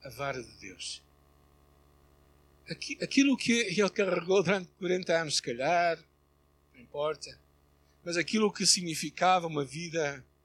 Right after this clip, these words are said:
sem projetos, sem futuros, mas no qual Deus trabalhou. Às vezes nós temos que ir para o deserto para Deus trabalhar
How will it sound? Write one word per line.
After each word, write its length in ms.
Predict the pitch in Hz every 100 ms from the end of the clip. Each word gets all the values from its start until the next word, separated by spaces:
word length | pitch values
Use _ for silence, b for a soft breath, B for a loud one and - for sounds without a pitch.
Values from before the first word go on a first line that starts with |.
| _ _ _
sem 320 | - - 180
projetos, 960 | 165 165 139 135 156 156 - - - - _ _ -
sem 360 | - - 165
futuros, 800 | 151 139 - 139 123 117 - - _ _ _ _ _ _ _ -
mas 220 | 139 143
no 120 | 139 131
qual 300 | - 139 127
Deus 220 | 135 -
trabalhou. 600 | 143 127 123 104 95 90 _ _ _ _ _ _ _ _ _ _ - B B B B B -
Às 180 | 196
vezes 260 | - 262 175
nós 220 | 175 151
temos 200 | - 156
que 120 | -
ir 40 | 147
para 140 | 143
o 60 | 135
deserto 460 | 117 98 104 90
para 140 | - 95
Deus 200 | 95 -
trabalhar 360 | 98 92 90